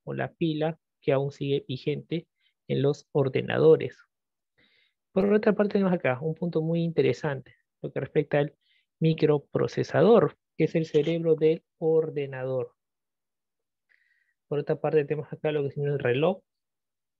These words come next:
Por otra parte, todo este contexto que vemos aquí, que es la mainboard o la placa madre, la placa principal del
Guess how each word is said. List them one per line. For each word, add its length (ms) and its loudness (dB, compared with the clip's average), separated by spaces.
Por 200 0
otra 220 -2
parte, 320 -2
todo 180 0
este 240 -2
contexto 840 -4
que 100 -8
vemos 240 -2
aquí, 640 2
que 180 4
es 180 0
la 140 -2
mainboard 640 2
o 140 -2
la 220 -4
placa 420 -4
madre, 400 2
la 160 -2
placa 560 -4
principal 760 -2
del 280 0